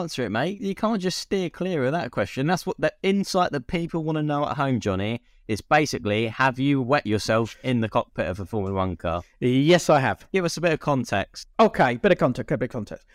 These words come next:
Speaker 2: Well, I, I was told by Professor Sid Watkins, who used to be sort of the main medical man at the, at the Grand Prix, bless you, Sid, and he told me that if you, 'cause we drink a lot of fluid before the race,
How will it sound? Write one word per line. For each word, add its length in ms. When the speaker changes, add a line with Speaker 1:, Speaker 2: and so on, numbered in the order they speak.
Speaker 2:
Well, 180
I, 220
I 220
was 240
told 240
by 220
Professor 640
Sid 300
Watkins, 400
who 60
used 160
to 60
be 120
sort 220
of 100
the 100
main 180
medical 280
man 260
at 220
the, 300
at 180
the 160
Grand 320
Prix, 300
bless 240
you, 60
Sid, 240
and 840
he 160
told 320
me 160
that 220
if 260
you, 220
'cause 240
we 80
drink 580
a 60
lot 160
of 80
fluid 420
before 260
the 120
race, 400